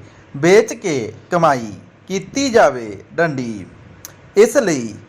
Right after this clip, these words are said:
ਤੁਹਾਨੂੰ ਵੱਖ ਤੋਂ ਥਾਂ ਲੈਣ ਦੀ ਵੀ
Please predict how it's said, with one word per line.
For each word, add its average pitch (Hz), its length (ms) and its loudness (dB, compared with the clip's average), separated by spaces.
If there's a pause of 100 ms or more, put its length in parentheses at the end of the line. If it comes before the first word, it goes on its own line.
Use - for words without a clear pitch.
ਤੁਹਾਨੂੰ 160 640 0 (260)
ਵੱਖ 160 400 0
ਤੋਂ 127 340 -8 (340)
ਥਾਂ 127 380 2 (360)
ਲੈਣ 185 380 2
ਦੀ 127 360 -12 (180)
ਵੀ 170 420 -6